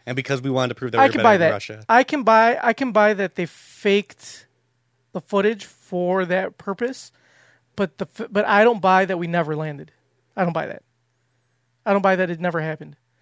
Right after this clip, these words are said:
Speaker 2: Like, maybe we, maybe we faked it. Like, okay, I could kinda see that to, to, to, to, to beat the Russians and say we did, even though we didn't. But they had so many attempts, we had to have landed at least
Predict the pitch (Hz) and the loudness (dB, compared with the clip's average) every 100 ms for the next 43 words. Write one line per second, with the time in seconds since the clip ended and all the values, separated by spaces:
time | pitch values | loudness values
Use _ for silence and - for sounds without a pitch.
0 | _ _ 208 202 190 214 240 240 247 226 | _ _ 0 0 2 2 2 0 -6 -6
1 | 190 214 254 262 262 254 233 254 254 262 | -2 -2 -2 -4 -4 -6 -2 -2 -2 -8
2 | 269 - 233 233 220 202 196 214 214 202 | -6 -4 -4 -4 -4 -4 -4 -6 -6 -6
3 | 226 214 214 180 - - 156 156 _ - | -6 -6 -6 -10 -12 -14 -14 -16 _ -16
4 | 165 - 170 165 156 190 190 185 196 - | -16 -12 -8 -8 -6 -8 -6 -6 -6 -6
5 | 226 233 _ _ _ 190 - 180 180 165 | -12 -14 _ _ _ -14 -8 -8 -8 -8
6 | 175 185 175 165 151 165 220 _ - _ | -6 -6 -6 -8 -6 -8 -8 _ -20 _
7 | 196 180 196 202 - 208 214 202 196 180 | -4 -2 -2 -2 -4 -4 -2 -2 -6 -4
8 | 185 208 - - _ 185 180 196 190 196 | -4 -4 -6 -18 _ -20 -20 -8 -2 0
9 | 170 170 160 160 147 160 151 | 0 -2 -4 -6 -6 -6 -6